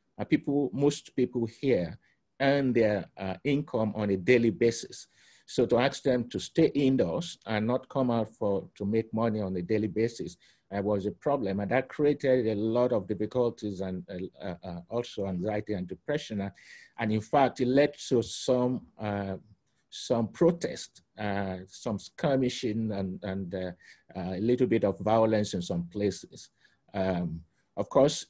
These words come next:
it soon broke down and the lockdown was lifted. Social distancing also broke down. Well, we can, you can imagine that this might be difficult in crowded towns and cities. And the palliative that government said they were going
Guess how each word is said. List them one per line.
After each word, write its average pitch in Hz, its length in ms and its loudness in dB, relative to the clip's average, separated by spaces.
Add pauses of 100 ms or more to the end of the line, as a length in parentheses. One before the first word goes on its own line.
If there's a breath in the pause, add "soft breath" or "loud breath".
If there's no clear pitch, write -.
it 104 100 -10
soon 147 340 0
broke 139 300 8
down 110 320 2
and 104 160 0
the 110 120 2
lockdown 107 520 0
was 85 160 -8
lifted. 135 800 2
Social 143 340 4
distancing 120 760 0
also 113 280 -2
broke 120 320 2
down. 117 360 0
Well, 87 160 -4
we 92 100 -6
can, 92 180 -6
you 95 260 -8
can 98 100 -4
imagine 107 440 -2
that 90 220 -4 (340 loud breath)
this 117 180 -4
might 104 160 0
be 98 60 0
difficult 107 480 -2
in 95 100 -2
crowded 117 580 0
towns 104 380 -2
and 90 160 -2
cities. - 560 -4 (560 soft breath)
And 104 160 0
the 110 60 4
palliative 131 640 4
that 113 140 4
government 117 360 2
said 110 240 0
they 104 40 2
were 98 120 2
going 107 200 -2